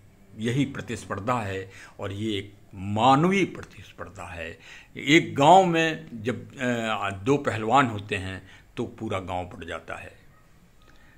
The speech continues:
तब फिर ये तो देश हैं, ये तो बटेंगे ही, इनको आप कहाँ ले जाओगे?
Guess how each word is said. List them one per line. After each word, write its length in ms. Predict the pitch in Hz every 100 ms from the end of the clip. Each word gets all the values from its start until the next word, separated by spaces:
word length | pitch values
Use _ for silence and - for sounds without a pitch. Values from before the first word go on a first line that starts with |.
| _ -
तब 80 | 104
फिर 300 | - 113 95
ये 160 | 101
तो 160 | 104 101
देश 380 | 85 98 120 107
हैं, 300 | 87 80 - - 98
ये 80 |
तो 140 | 92 85
बटेंगे 440 | 85 87 113 98
ही, 240 | - - - _ - 110
इनको 260 | 104 110
आप 200 | 90 -
कहाँ 200 | - 95
ले 120 | 82 87
जाओगे? 420 | 87 87 82